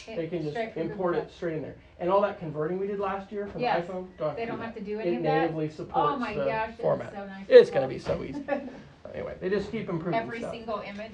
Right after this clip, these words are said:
Speaker 1: had to
Speaker 2: I
Speaker 1: be
Speaker 2: think this may be
Speaker 1: converted.
Speaker 2: something, and I'll help you, that you'll check for the library. Like, you'll, you'll turn on Google Drive for the library. Um, but that is, that is real helpful. So here in a minute, we'll do a live preview and then see some questions that people may have.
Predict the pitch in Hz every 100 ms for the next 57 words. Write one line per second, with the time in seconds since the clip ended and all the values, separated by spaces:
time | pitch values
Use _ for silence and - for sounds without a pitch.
0 | 220 196 - 180 185 185 262 269 220 196
1 | 202 190 175 185 160 175 170 156 151 156
2 | 151 165 165 147 151 170 160 156 - 156
3 | 160 170 147 135 131 139 156 165 151 135
4 | 156 143 - 143 131 - 151 135 135 143
5 | 139 139 139 131 131 156 143 - 135 -
6 | 151 160 - - - 139 135 131 - 151
7 | 151 170 170 151 143 135 - - - 143
8 | 139 135 127 - 117 - - - - -
9 | - - - - - 190 175 170 175 175
10 | 262 233 190 190 196 190 175 170 165 156
11 | 151 156 - - 190 180 175 165 151 143
12 | - 170 156 147 - 160 165 147 165 156
13 | - 165 156 151 151 151 151 151 156